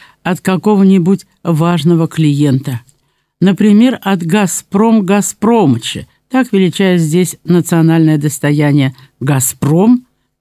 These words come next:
раз за разом заказывает серебряные письменные приборы со своей символикой и платит, не жадничая. «Лукойл Лукойлыч» тоже довольно щедрый, но бывает трудно на стопках рядом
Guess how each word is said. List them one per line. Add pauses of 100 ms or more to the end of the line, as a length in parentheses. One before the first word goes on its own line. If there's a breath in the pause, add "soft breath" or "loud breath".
(460)
раз
за
разом
заказывает
серебряные
письменные
приборы (340 loud breath)
со
своей
символикой (400)
и
платит, (200)
не
жадничая. (1080 soft breath)
«Лукойл
Лукойлыч»
тоже
довольно
щедрый, (440)
но
бывает (120)
трудно
на
стопках
рядом